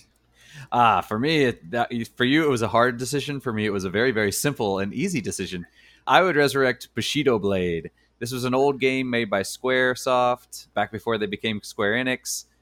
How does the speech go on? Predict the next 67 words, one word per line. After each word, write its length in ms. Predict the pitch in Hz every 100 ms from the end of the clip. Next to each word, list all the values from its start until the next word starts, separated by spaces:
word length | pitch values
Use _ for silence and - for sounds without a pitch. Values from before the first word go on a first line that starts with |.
| _
The 100 | 92
original 280 | 113 127 131
game 240 | 123 123
was 140 | 113 98
in 80 | 92
nineteen 280 | 98 95
ninety-seven. 600 | 92 87 - 143 123 127
Bushido 260 | 113 - 98
Blade 220 | 92 90
two 180 | - 135
came 220 | - 107
out 180 | 98 -
in 60 | 92
nineteen 340 | 95 90 95
ninety-eight. 560 | 90 82 87 120 135 - _
This 160 | 98 -
was 100 | 95
back 220 | 107 104
in 60 | 101
a 40 |
time 280 | 101 104 98
where 100 | 92
game 240 | 101 98
turnover 440 | 95 110 107 104 98
was 180 | 90
really, 180 | 98 95
really 160 | 95 92
quick. 320 | - 101 -
I 40 | 98
mean, 160 | 95
if 100 | 92
you 100 | 98
look 140 | 95 98
at 140 | 87
Final 160 | 98 95
Fantasy 240 | 95 101
seven 240 | 90 92 92
and 60 |
Final 140 | 98 92
Fantasy 200 | - 95
eight, 120 | 104
there 100 | 98
was 100 | 92
a 40 |
one-year 320 | 87 95 95 95
difference. 420 | 95 104 95 -
If 80 | 95
you 80 |
look 180 | 92 90
at 160 | 90 -
Final 220 | 101 95
Fantasy 600 | 92 92 92 101 92 90 90
fifteen, 520 | 98 - 104 104 104
it 60 | 87
was, 100 | 85
like, 120 | -
a 40 |
five-year 540 | - 92 85 92 95 90
gap 320 | 92 90 -
between 260 | - 92
it 140 | 92 90
and 80 | 87
the 100 | 90
previous 420 | - 95 98 95
game. 240 | 104 104 - _ - _ 123
But 100 | 160
anyway, 520 | 220 156 123 113